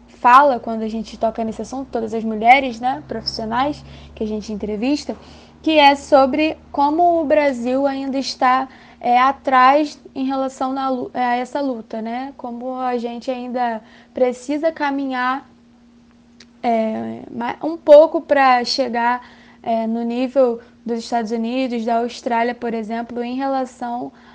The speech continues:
à luta por essa equidade. E é isso, eu acho que eu me sinto muito sortuda, privilegiada por ter mulheres,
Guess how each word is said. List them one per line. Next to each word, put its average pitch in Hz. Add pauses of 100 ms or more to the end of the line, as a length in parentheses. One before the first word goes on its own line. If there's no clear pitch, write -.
(100)
à 233
luta 262
por 277
essa 247
equidade. 214 (640)
E 202 (360)
é 247
isso, 247
eu 226
acho 220
que -
eu 233
me 233
sinto 233
muito 254
sortuda, 240
privilegiada 226
por 254
ter 262
mulheres, 254